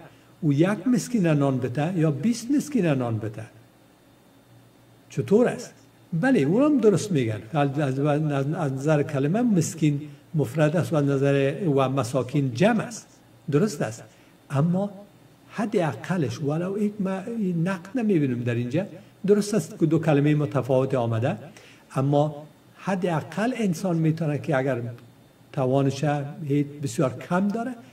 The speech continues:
یک مسکین نان می‌ده. اگر توانایی بیشتر داره، پنج، ده، بیست، صد تا مسکین نان می‌ده. ولی این چرا قرآن کریم بلافاصله هم یاد می‌کنه که «فمن تطوع خیرا فهو خیر له»،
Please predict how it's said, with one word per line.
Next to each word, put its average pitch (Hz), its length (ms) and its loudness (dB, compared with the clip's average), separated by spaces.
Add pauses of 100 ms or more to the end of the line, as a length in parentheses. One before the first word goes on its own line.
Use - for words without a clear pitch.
(140)
یک 170 360 -2
مسکین 190 400 -2
نان 139 280 0
می‌ده. 117 360 -4 (240)
اگر 156 180 0
توانایی 131 500 0
بیشتر 151 380 0
داره، 131 300 -2
پنج، 123 360 -6 (140)
ده، 123 260 -4
بیست، 127 420 -6 (800)
صد 117 240 -6
تا 135 100 -4
مسکین 131 320 -4
نان 294 260 -2
می‌ده. 120 280 -4
ولی 175 220 -2 (400)
این 165 180 0 (280)
چرا 139 180 -2
قرآن 127 320 0
کریم 127 380 0
بلافاصله 151 580 2
هم 135 80 2
یاد 139 260 2
می‌کنه 151 400 0 (560)
که 160 100 -12
«فمن 156 480 2
تطوع 131 760 0
خیرا 214 540 0
فهو 135 360 2
خیر 143 340 2
له»، 107 160 -2